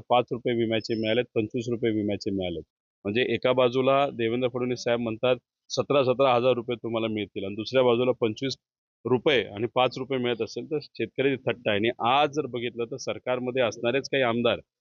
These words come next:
आता या सरकारच्या विरोधात बोलायला लागले आहेत, कारण लोकच सरकारच्या विरोधात आहेत. त्यामुळे जर सत्तेतलेच आमदार बोलायला लागतात तेव्हा कुठंतरी वातावरण हे सरकारच्या विरोधात आहे,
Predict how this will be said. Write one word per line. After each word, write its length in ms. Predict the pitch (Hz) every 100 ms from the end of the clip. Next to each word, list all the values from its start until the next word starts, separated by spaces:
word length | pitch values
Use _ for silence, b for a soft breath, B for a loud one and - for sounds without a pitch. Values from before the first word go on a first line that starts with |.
| _ -
आता 180 | 101
या 140 | 127 127
सरकारच्या 520 | - 107 131 120 131
विरोधात 340 | 117 117 120
बोलायला 380 | 113 107 110 107
लागले 300 | 104 101 110
आहेत, 120 | 131 - _ _ _ 110
कारण 300 | 110 147 160 -
लोकच 560 | 95 110 117 170 123 - -
सरकारच्या 500 | 123 113 127 113 110
विरोधात 500 | 110 110 117 101 101
आहेत. 100 | 131
त्यामुळे 600 | _ _ _ 110 117 135
जर 280 | 117 117 143
सत्तेतलेच 560 | 143 113 - 135 147 147
आमदार 300 | 127 131 131
बोलायला 320 | 120 120 117
लागतात 220 | 101 120 113
तेव्हा 180 | 117 120
कुठंतरी 420 | - 110 113 147
वातावरण 540 | 147 123 110 131 110 87
हे 140 | 107
सरकारच्या 520 | - 107 98 127 131
विरोधात 440 | 110 113 135 143 123
आहे, 100 | 110